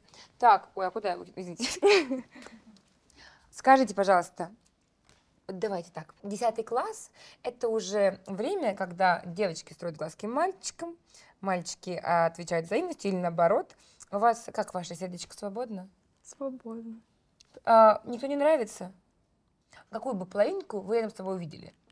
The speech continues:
Speaker 2: Ну, понятно, там добрый, заботливый, хороший, симпатичный. <laughs>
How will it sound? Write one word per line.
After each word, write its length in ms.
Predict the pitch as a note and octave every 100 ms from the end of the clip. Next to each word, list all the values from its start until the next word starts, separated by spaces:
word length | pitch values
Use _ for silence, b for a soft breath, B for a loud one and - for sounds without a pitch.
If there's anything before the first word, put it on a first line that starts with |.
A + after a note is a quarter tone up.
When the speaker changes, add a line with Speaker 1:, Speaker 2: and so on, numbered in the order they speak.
| _ _ -
Speaker 2:
Ну, 80 | D4+
понятно, 460 | E4 F4 F#4 A#3+
там 200 | G#3+ G#3+
добрый, 540 | G3 G3+ A#3 A#3 A#3 A3
заботливый, 1120 | G#3+ G3+ F#3+ G3 A3 - G#3+ G#3 G#3 G#3 G#3+ _ _ _
хороший, 840 | - A3+ G#3 G3 G#3 - - G#3 _
симпатичный. 960 | - D4 D4 A#3 - G#3+ - A#3 A#3
<laughs> 560 | A3 A#3+ B3 C4 B3+